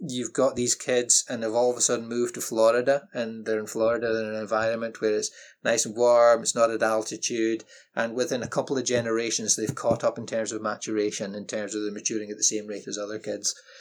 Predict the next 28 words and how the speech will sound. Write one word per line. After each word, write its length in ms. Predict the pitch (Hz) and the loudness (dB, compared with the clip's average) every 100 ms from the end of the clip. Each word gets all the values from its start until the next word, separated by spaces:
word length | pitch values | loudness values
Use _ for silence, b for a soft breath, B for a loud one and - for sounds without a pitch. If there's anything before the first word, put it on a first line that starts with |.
| B B | B B
So, 380 | - 135 123 123 - | 2 4 4 2 0
yeah, 240 | 143 120 - 156 170 180 196 | 4 4 0 -14 -18 -10 -6
r-, 220 | 147 165 139 | -6 -4 2
uh, 500 | 135 131 131 135 135 | 4 6 4 2 0
race 300 | 139 156 139 | 2 4 2
and 80 | 135 | 0
ethnicity 520 | 117 135 117 131 127 | 0 0 -2 -2 -2
does 200 | 139 131 | 2 2
have 160 | 131 123 | 2 2
an 80 | 127 | 0
impact, 640 | 123 117 117 104 101 - | -2 -2 -2 0 -4 -4
but 240 | 110 110 - | -4 -4 0
probably 300 | 131 120 117 | 2 2 2
not 140 | 120 | 0
as 60 | 113 | 0
big 200 | 117 110 | -2 -2
as 80 | |
an 40 | 107 | -4
impact 380 | 107 113 104 113 | -6 -6 -6 -6
as 160 | 101 - | -8 -6
a 60 | |
lot 180 | 107 104 | -4 -4
of 80 | 104 | -2
people 240 | 110 110 | -6 -4
would 100 | 104 | -4
like 160 | 104 104 | -4 -6
to 60 | - | -6
think. 340 | 110 98 - | -8 -10 -14